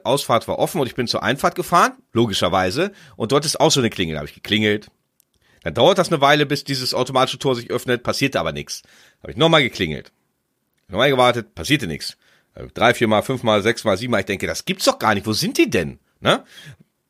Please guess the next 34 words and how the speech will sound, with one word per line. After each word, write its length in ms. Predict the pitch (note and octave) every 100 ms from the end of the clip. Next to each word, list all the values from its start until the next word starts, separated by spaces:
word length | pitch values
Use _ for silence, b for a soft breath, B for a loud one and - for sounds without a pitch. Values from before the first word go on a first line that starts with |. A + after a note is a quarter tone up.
| _ _ _ _ _ - -
Also 180 | D3
wenn 100 | F3
du 60 | F#3+
da 60 | F3+
draußen 320 | E3+ G#3+ F3
klingelst, 340 | G3 B3 A#3+
dann 80 | F#3
klingelt 340 | - G#3 G3
deren, 340 | F3+ F3 D#3 D3
äh, 520 | C3+ B2 A#2 A2+ G2+ -
Telefon 500 | G#3+ C#4 - C4 A3+
und 140 | D3
dann 100 | D#3
machen 180 | D#3 D3
die 60 |
eine 80 | C3+
Tastenkombination 640 | A#2 G3+ - F#3 F3+ F3 D3
und 60 | C#3+
dann 100 | C3+
geht 120 | C3
das 100 | C3
Tor 260 | A#2+ F#2+ -
auf. 220 | - - B B B
Manchmal 640 | - F3+ - B3 A3+ A3+ A3+ b b b _ _
funktioniert 460 | - G3+ F#3+ A#3 -
das 120 | D3+
aber 160 | G#2
nicht 140 | F#2+ F2
so 80 | -
richtig, 320 | E2 - C#3+
gerade 240 | G2 D#3
wenn's 180 | E3+ E3
geregnet 420 | C#3 C#3 D#3+ G2
hat. 240 | E2 -